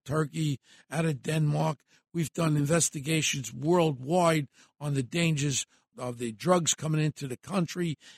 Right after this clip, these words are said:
and the counterfeiting of drugs that took us to Kashmir, Pakistan. We actually became lobbyists in Washington.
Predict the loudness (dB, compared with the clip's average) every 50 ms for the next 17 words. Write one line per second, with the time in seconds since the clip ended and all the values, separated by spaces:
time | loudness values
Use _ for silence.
0 | _ -10 -8 -8 -8 -8 -10 -8 -4 -2 0 0 0 0 -2 -2 0 0 2 2
1 | 0 -2 -2 -2 -2 0 0 0 -2 -2 -4 -6 -8 _ _ _ _ _ -8 -8
2 | -6 -4 -4 -4 -2 -2 -4 -4 -6 -8 -10 -4 -2 0 0 0 -2 -2 -4 -6
3 | -6 -6 -8 -8 -6 -6 -6 -6 -8 -10 -10 -10 -10 -8 -6 -4 -4 -4 -6 -8
4 | _ -20 -20 _ _ -6 -4 -4 -4 -6 -8 _ _ -4 -2 -2 -2 -4 -2 0
5 | 0 0 0 -2 -4 -4 -2 0 2 2 2 2 0 -2 -4 _ _ _ _ -2
6 | 0 2 2 2 4 2 2 4 4 2 2 0 -2 _ _ _ _ _ -8 -4
7 | -4 -2 0 2 2 2 2 2 -2 -4 -6 -6 -6 -6 -4 -4 -4 -6